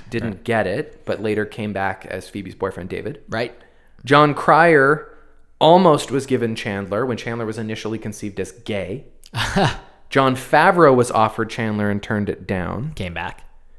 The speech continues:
Speaker 1: Eric McCormick was offered Ross and turned it down.
Speaker 2: Wow.
Speaker 1: Regretted it.
Speaker 2: Yeah.
Speaker 1: Took Will and Grace.
Speaker 2: Yeah. A couple years later.
Speaker 1: So everybody could have been somebody else,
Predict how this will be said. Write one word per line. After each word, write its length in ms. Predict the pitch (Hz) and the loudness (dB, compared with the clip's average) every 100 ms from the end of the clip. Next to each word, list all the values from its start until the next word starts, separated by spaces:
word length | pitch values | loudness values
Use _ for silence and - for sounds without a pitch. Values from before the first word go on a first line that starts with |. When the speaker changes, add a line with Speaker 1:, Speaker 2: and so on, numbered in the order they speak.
| - _ - - | -20 _ -20 4
Speaker 1:
Eric 260 | 131 139 135 | 6 8 6
McCormick 760 | 131 113 - 180 180 120 113 - - - - - - - | 0 -2 0 4 4 4 0 -6 -18 -20 -20 -20 -20 -2
was 220 | 123 117 | -2 0
offered 360 | 113 113 110 104 | 0 0 0 -4
Ross 400 | 107 131 151 - | 0 2 2 0
and 160 | 98 101 | -6 -6
turned 240 | 104 98 | -6 -6
it 120 | 98 | -6
down. 440 | 104 95 87 90 120 | -4 -6 -6 -8 -6
Speaker 2:
Wow. 580 | 92 101 117 113 92 90 | -4 0 0 0 -2 -4
Speaker 1:
Regretted 540 | 120 107 117 165 160 98 | -4 -2 2 2 2 0
it. 420 | 98 110 - - | -4 -8 -14 -14
Speaker 2:
Yeah. 180 | - - - - | -10 -10 -10 -20
Speaker 1:
Took 240 | - 123 120 | -6 -4 -2
Will 180 | 117 | -2
and 140 | 107 104 | -2 -2
Grace. 520 | 117 92 80 - - | -2 -2 -6 -12 -8
Speaker 2:
Yeah. 180 | 92 78 | -8 -8
A 1160 | - - - - - - - - - - _ | -12 -20 -20 -20 -20 -20 -20 -20 -20 -20 _
couple 180 | 98 85 | -12 -10
years 220 | 85 85 | -10 -10
later. 280 | 87 90 80 - | -10 -10 -12 -14
Speaker 1:
So 260 | - 127 - | 0 0 6
everybody 440 | 190 214 185 180 | 8 10 10 8
could 160 | 160 180 | 6 6
have 40 | |
been 120 | 160 143 | 6 4
somebody 320 | 156 147 151 | 4 4 6
else, 320 | 147 131 | 6 6